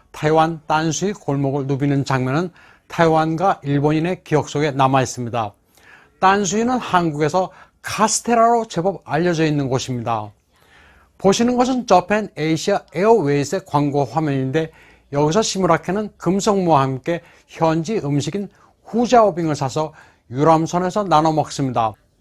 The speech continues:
딴수이에서 후자오빙과 루로우판을 사 먹으며 타이완 관광을 널리 홍보하는 데 일조한 시무라 켄을 타이완인들은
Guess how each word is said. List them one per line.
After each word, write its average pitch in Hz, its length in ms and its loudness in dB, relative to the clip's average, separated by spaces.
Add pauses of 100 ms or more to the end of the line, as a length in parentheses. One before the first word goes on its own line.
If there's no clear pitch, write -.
(220)
딴수이에서 180 760 2
후자오빙과 143 1080 0
루로우판을 156 720 2
사 131 160 -4
먹으며 127 460 -2 (300)
타이완 175 520 2
관광을 139 640 -2
널리 131 320 -2
홍보하는 151 720 0
데 123 100 -4
일조한 120 420 -2
시무라 139 400 0
켄을 151 400 -6 (340)
타이완인들은 165 880 0